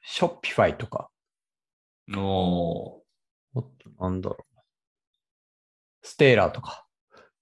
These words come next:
Speaker 2: ステーラー、なるほど。
Speaker 1: うん。あと、なんだろう。うーん。ノー、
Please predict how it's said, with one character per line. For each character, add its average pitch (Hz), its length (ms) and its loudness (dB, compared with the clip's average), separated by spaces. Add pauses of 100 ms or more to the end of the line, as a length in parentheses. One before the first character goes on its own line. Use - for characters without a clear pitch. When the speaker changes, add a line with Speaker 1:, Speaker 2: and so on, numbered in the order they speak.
Speaker 2:
ス - 60 -20
テ 110 80 -4
ー 92 60 0
ラ 78 140 -6
ー、 82 40 -12
な 95 80 -4
る - 20 -2
ほ 95 60 -4
ど。 92 340 -4 (280)
Speaker 1:
う 101 40 0
ん。 98 400 -2
あ 120 380 -2
と、 98 100 -10
な 90 160 -4
ん 87 60 -8
だ - 80 -10
ろ - 180 -18 (800)
う。 110 60 -4
う - 20 -2
ー 107 400 -2
ん。 104 260 -10
ノ 131 100 6
ー、 180 280 8